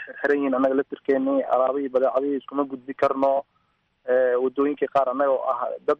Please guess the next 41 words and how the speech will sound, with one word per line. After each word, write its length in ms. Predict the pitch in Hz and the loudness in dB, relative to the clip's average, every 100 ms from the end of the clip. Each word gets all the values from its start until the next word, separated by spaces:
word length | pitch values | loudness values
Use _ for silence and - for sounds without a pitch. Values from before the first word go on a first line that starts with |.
| _ | _
oo 160 | 135 120 | -2 -2
s-, 160 | - - | -6 -4
oo 100 | 127 - | -2 -2
cashuur 280 | - 131 | -4 -4
bixiyaal 500 | 123 - 131 135 139 135 | -4 -2 0 2 2 0
eh, 480 | 123 127 120 113 - | -2 -2 -2 -2 -2
ma 140 | 139 | -2
mari 240 | 143 139 135 | 2 0 0
karno. 460 | 139 131 135 139 - _ _ _ _ _ | -2 0 0 0 -4 _ _ _ _ _
Marka, 540 | 147 - 139 131 131 123 | -10 0 2 2 0 -2
marka 320 | 151 165 - 156 | -2 -2 0 0
ariga 240 | 185 180 165 | 0 2 0
lagu 180 | 156 180 | -2 -4
soo 80 | 175 | -2
celcelinayo 520 | 160 147 175 175 151 | -2 0 2 2 2
ah 160 | 139 139 - | 0 -2 -4
cashuurta 400 | 131 170 180 156 | -4 -2 -2 -2
in 140 | 165 | -2
la 80 | 147 | -2
diido, 260 | 139 139 135 | 0 2 4
in 160 | 160 | 2
la 80 | 151 | 0
dhaha 240 | 139 131 | 0 -2
ma 120 | 135 139 | 0 0
ahayn, 240 | 135 135 135 | 2 -2 0
in 100 | 143 | -2
la 80 | |
bedeleed. 400 | 135 131 131 131 - | 0 0 2 0 0
Cashuurta 400 | - 160 165 - | -2 -2 -2 -2
dheeraadka 560 | 147 143 156 - 139 | 0 0 0 -2 -4
in 80 | 143 | -2
lagu 200 | 139 147 143 | -4 -2 -2
bedeleed 460 | 135 127 123 117 | 0 2 2 0
ama 160 | 117 127 | -2 -2
cashuur 320 | 123 - 160 | -2 0 0
aan 220 | 139 139 139 | 2 0 2
nalala 260 | 143 160 - | 2 0 0
qabin 320 | 151 160 165 _ - | -4 -4 -6 _ -4
dadka 220 | - 139 | -4 -4
kale. 220 | 135 123 | -2 0
Laakiin 300 | 131 - 143 | 0 0 -4